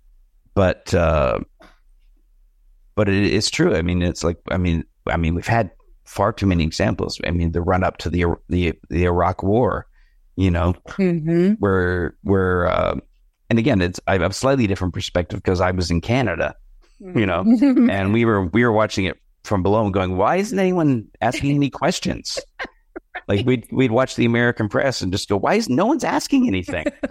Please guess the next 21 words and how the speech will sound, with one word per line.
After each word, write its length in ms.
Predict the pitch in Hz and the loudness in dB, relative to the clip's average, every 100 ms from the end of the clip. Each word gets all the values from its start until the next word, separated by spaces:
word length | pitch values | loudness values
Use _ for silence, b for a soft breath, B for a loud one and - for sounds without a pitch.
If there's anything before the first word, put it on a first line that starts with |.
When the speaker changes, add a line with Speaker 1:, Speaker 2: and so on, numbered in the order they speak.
| - - | -10 -10
Speaker 2:
<laughs> 420 | - - - - | -10 -10 -10 -6
Speaker 1:
Why 140 | - 180 | -2 0
is 160 | - | 0
everyone 460 | 190 - 185 175 147 | 0 2 2 0 0
just 180 | 165 - | -2 0
saying, 320 | 160 151 151 | 2 2 2
'Oh'?" 560 | 127 180 285 190 87 - _ 302 - | 2 2 2 2 -2 -6 _ -14 -4
All 200 | - 165 | 0 0
the 80 | 175 | -2
press 340 | - 175 - | -2 -2 -2
is 120 | 123 | -4
just 220 | - 117 - | -6 -10 -4
piling 380 | 127 143 135 | -2 0 0
on 220 | 127 147 127 | 2 2 2
and 100 | 107 | 2
going, 180 | 110 110 | 2 2
"Yes, 240 | 147 - | 0 0
we 100 | 127 | 0
must 340 | 120 139 - - | 2 0 -2 -6
defeat 340 | - 147 139 | -2 -2 -2
Saddam. 720 | - 127 123 139 127 104 82 | -2 0 0 0 0 0 -2